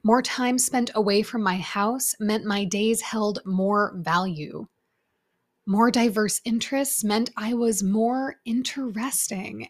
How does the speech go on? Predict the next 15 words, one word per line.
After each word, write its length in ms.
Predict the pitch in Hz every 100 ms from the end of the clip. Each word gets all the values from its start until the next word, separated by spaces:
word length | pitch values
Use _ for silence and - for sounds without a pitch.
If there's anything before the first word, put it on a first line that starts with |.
| -
and 440 | 262 285 269 277
that 140 | 277
I 120 | 247 220
would 140 | 226
be 120 | 233
valued 420 | 202 202 233 226
more 280 | 190 180 185
by 120 | 196
other 220 | - 180 214
people. 540 | - 294 - - 240 _ _ _ _ _ _ _ _ _ _ _ _ _ _ _
This 220 | 262 277
is 140 | 320 -
what 120 | 277
I 160 | 247 190
thought, 540 | - 175 185 254 -